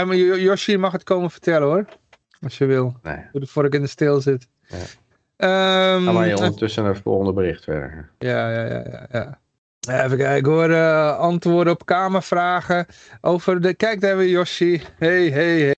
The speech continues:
Speaker 1: hey. <laughs>
Speaker 2: Ho, ho, ho. Ho.
Speaker 1: Oh.
Speaker 2: Ho, ho, ho.
Speaker 1: We zien wel een groen scherm.
Speaker 2: Ja, wel heel groen. Verkeerde kleur groen, trouwens. Maar ja.
Speaker 1: Even kijken of jij wel, eh, erin zit.
Speaker 2: Jemig.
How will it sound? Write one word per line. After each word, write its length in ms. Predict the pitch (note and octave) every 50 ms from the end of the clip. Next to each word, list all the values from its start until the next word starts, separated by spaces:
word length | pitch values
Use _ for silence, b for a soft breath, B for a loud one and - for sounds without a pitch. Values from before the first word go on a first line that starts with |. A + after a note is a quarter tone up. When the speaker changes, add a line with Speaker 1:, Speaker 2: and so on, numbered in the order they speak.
| _ -
Speaker 1:
hey. 440 | - D#3 D#3 D#3 D3+ D#3 D#3+ - _
<laughs> 420 | - E3+ D#3 - - G#3 G3 - -
Speaker 2:
Ho, 220 | G#3+ G3+ C3 C#3 B2+ G2+
ho, 360 | F#2+ G2+ G#2 A2+ A2+ A2 F#2
ho. 300 | D#2+ E2 F2 F#2+ G#2 G#2 - - _ _ _ - - - B2+ - A2+ - - G#2 - _ _ _ _ _ _ _ -
Ho. 200 | B2+ C3 A#2 F2 - _ _ _ -
Speaker 1:
Oh. 240 | E3+ F#3+ F3 C#3 A#2+ _ _ _ _ _ _ _ _ -
Speaker 2:
Ho, 260 | - C#3 D#3 C#3+ G#2+
ho, 220 | G#2 B2 C3+ A#2 A2
ho. 300 | C3 D3+ A#2+ F2+ - - _ _ _ _ _ _ _ -
Speaker 1:
We 100 | - C#3+
zien 180 | C#3 - F3+ F3+
wel 140 | G#3 A#3
een 60 | A#3+ G#3
groen 220 | - A3 G#3+ G#3+
scherm. 480 | - - - A#3 G#3+ E3 C3 A2+ G#2+ - _ -
Speaker 2:
Ja, 400 | - A#2 B2 C3 A#2+ - - - -
wel 180 | - - G2
heel 160 | G2+ A#2+ B2 A2+
groen. 380 | A#2+ A2+ G2 F#2 F2+ E2+ - _ _
Verkeerde 360 | _ - - - D3 D3 C3
kleur 240 | - - C3+ B2+ A#2
groen, 220 | - A#2 A2+ G2+ F#2+
trouwens. 420 | - D#2+ C#2 B1+ C2 - _ _ _ _ _ _ _ _
Maar 120 | - G2
ja. 60 | G2 -
Speaker 1:
Even 120 | C3 C3
kijken 260 | - E3 D#3 D3 E3
of 80 | D#3 -
jij 160 | E3 D#3+ D#3+
wel, 300 | D#3+ D#3+ D#3+ D#3+ E3 D#3+
eh, 220 | D#3+ D#3+ D#3 D#3
erin 400 | D#3 D3+ D3 D3+ D#3+ E3 E3+ E3+
zit. 460 | - - C#3 D#3 G3+ G3+ - - - -
Speaker 2:
Jemig. 600 | F#3+ G3 A3 A3+ G#3+ A3 G#3 F#3+ D3+ A2 G2+ G#2